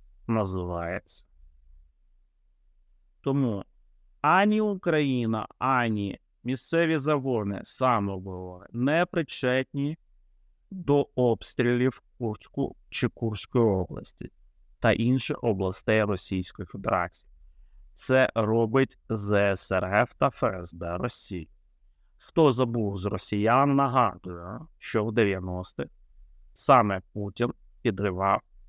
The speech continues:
дома в Ваші, щоб почати війну в Чечні. Хоча чеченці, м, не підривали жодних домівок. Пам'ятаєте історію про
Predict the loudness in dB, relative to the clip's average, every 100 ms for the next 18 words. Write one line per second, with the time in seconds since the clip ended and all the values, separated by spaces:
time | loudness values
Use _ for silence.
0 | _ _ _ _ _ -4 0 0 0 -2
1 | -2 -6 _ -20 _ -12 -4 -2 0 0
2 | -2 -4 -8 _ _ _ _ _ _ _
3 | -10 0 0 0 _ _ _ -20 _ _
4 | -4 -4 0 4 4 4 0 -6 -6 _
5 | -6 -2 -2 0 -2 -4 -8 _ -6 -6
6 | -4 -6 -6 -8 _ _ _ _ _ -4
7 | -2 2 0 -2 -12 -6 -2 0 -2 -4
8 | -6 -2 0 0 0 0 2 2 0 0
9 | 0 0 2 2 4 2 -2 -14 -14 -8
10 | -4 -4 -6 -12 -14 _ _ _ _ _
11 | _ _ -16 -2 2 2 0 -4 -14 _
12 | _ _ _ _ 0 2 2 2 4 4
13 | 2 -2 -2 -2 -2 -2 -6 0 2 4
14 | 2 0 2 2